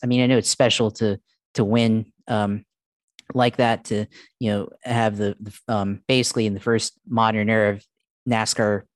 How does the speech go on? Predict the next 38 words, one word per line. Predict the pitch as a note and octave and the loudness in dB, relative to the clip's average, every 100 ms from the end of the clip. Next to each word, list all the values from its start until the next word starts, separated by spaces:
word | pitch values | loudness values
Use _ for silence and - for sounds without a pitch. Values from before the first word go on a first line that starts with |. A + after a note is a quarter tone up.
| - | -6
uh, | G#2 | -4
racing, | G2+ A#2 A#2+ A2 G2+ | 0 0 0 -2 -4
be | G2 | -4
able | G#2+ G2 | -4 -2
to | F#2+ G#2+ G2 | -4 -4 -6
be | - A2 | -4 -4
the | G2 | -4
first | - G2+ - | -4 -4 -4
American | G#2 G#2 G2+ F#2+ - _ | -4 -4 -6 -8 -16 _
or | G#2 | -4
African-American | G2+ G#2 G#2+ G2+ G#2 - G2+ G2 _ | -2 -2 -4 -2 -4 -4 -8 -10 _
driver | - G2+ F#2+ | -2 -2 -2
to | G#2+ | -6
do | G2 A2+ | -2 -2
that. | G2 F#2+ - | -2 -4 -4
But, | G2+ - - - _ - | -6 -6 -12 -20 _ -8
um, | G2+ F#2+ F#2 _ _ _ - | -6 -6 -10 _ _ _ -12
so | - G#2 | -4 -2
that, | G2+ G2+ | -2 -2
that's, | A2+ A2+ - A2+ | -2 0 0 0
uh, | G2+ | 0
that's | G2 A2 - | 0 -2 -2
good. | G#2+ | -4
I | G#2 | -2
mean, | G#2 G#2 - | -2 -4 -8
I | - - | -20 -6
mean, | A#2 | -4
for | A2+ C3 | 0 4
me, | C3 B2+ | 4 4
it, | A#2 B2+ - | 0 -6 -2
it | |
actually | D#3 C#3 - B2+ | 0 2 2 2
meant | A#2+ A2+ | 2 2
more | A#2+ | 0
personal | G#2+ B2 A#2 - G2+ | 0 0 0 -2 -4
for | G#2+ | -4
me | A2 | -2
when, | A2 G2+ | -2 -4